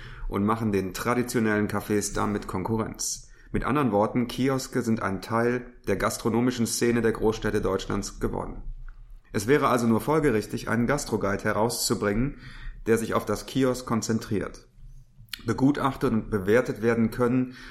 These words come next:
unter anderem die Bierauswahl, das Angebot an sonstigen Getränken, die Qualität der Kaffeespezialitäten,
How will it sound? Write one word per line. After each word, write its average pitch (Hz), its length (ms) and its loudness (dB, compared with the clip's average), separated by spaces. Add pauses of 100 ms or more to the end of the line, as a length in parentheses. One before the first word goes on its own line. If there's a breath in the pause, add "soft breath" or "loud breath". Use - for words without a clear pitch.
(140 loud breath)
unter 107 300 0
anderem 104 260 0
die 90 200 -2
Bierauswahl, 113 1000 4 (340 loud breath)
das 95 160 -4
Angebot 113 460 4
an 101 160 2
sonstigen 117 580 2
Getränken, 113 720 2
die 101 120 -2
Qualität 107 560 0
der 92 120 -2
Kaffeespezialitäten, 101 1300 -2